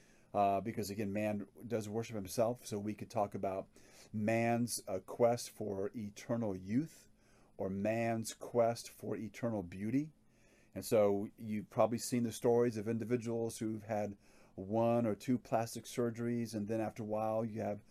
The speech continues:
certain individuals who've had fifteen or sixteen or twenty, individuals who've ended up in the end mutilating themselves, where they look really weird or goofy, uh, because they're in, in pursuit of what have you.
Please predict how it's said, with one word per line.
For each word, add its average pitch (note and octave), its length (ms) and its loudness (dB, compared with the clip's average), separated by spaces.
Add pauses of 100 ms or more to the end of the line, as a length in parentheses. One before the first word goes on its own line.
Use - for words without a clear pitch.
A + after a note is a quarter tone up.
(220)
certain B2 360 2
individuals A2+ 520 0
who've G#2+ 140 -4
had G#2+ 260 0
fifteen F#2 720 -6
or D#2 220 -8
sixteen E2+ 680 -6
or - 120 -14
twenty, F#2+ 420 -6 (460)
individuals A2+ 580 0
who've G#2+ 320 -4
ended A#2 220 0
up G#2 100 0
in G#2+ 100 -2
the G#2+ 160 -4
end G2+ 520 -4
mutilating G2 520 2
themselves, D#2+ 600 -8
where G2+ 80 -2
they F#2+ 120 0
look A#2+ 280 4 (420)
really A#2 300 4
weird G2 420 -2
or D#2+ 180 -12
goofy, F#2 440 -4 (400)
uh, F#2 300 -2
because G#2 340 -4
they're G2+ 160 0
in, F#2 240 -6
in F#2 160 -8
pursuit F#2+ 560 -4
of E2 100 -8
what E2+ 120 -6
have - 260 -14
you. A2+ 140 -16